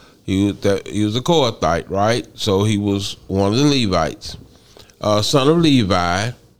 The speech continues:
"and Dathan and Abiram, the sons of Eliab, and On, the son of Peleth, sons of Reuben,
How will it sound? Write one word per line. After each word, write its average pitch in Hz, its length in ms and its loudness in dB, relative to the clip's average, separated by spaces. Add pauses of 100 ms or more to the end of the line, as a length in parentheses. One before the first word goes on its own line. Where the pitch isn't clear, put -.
(480)
"and 107 360 0
Dathan 113 800 0
and 107 260 0
Abiram, 101 840 2
the 98 100 0
sons 110 420 0
of 90 220 -2
Eliab, 104 800 2
and 98 200 -4 (140)
On, 139 400 0
the 113 100 -2
son 110 440 0
of 98 100 -8
Peleth, 104 640 0
sons 107 380 -2
of 95 180 -2
Reuben, 101 460 0